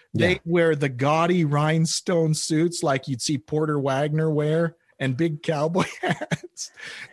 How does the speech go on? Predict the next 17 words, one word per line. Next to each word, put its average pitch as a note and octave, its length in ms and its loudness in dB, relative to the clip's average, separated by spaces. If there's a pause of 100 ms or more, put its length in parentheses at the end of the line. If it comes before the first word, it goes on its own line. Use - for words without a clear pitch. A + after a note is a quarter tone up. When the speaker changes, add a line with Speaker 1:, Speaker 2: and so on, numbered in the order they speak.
(100)
Speaker 2:
Yeah, E3 160 4
I D3 40 4
Speaker 1:
And D3+ 100 2
Speaker 2:
think, - 360 2
I C#3+ 80 2
think F#3 200 2
they F3 120 6
became E3+ 360 2
famous C3+ 560 2
in, G#2+ 340 2 (220)
in A2 140 0
Texas, - 680 0 (140)
Speaker 1:
Oh, A#3+ 180 4
Speaker 2:
right? D3 120 2
Speaker 1:
yeah. F3 300 0 (400)
Speaker 2:
Big A2+ 760 0
time G2 580 2